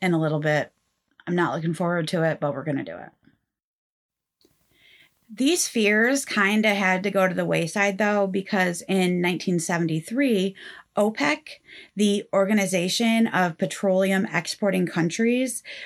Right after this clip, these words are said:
which was dominated by the Middle East, enacted an embargo of oil exported to the U S because of the United States' support of Israel.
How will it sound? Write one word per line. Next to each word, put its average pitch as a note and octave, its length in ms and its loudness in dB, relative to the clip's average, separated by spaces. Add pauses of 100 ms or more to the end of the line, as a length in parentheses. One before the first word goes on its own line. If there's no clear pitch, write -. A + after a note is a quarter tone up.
(120)
which F#3+ 380 0
was F#3+ 180 0
dominated F3 540 0
by E3 160 0
the F3 100 0
Middle E3 260 2
East, - 600 -4 (500)
enacted G#3 600 2
an F#3+ 240 2
embargo F#3+ 880 0 (340)
of F3 580 0 (220)
oil G#3+ 460 2 (280)
exported A3 640 0
to A#3+ 220 0
the A#3 80 2
U G#3+ 240 4
S G3 420 -2 (400)
because A3 680 0
of F#3+ 140 0
the G#3 80 2
United F#3+ 420 2
States' F#3+ 640 0
support F#3 600 0
of E3 120 0
Israel. - 640 -4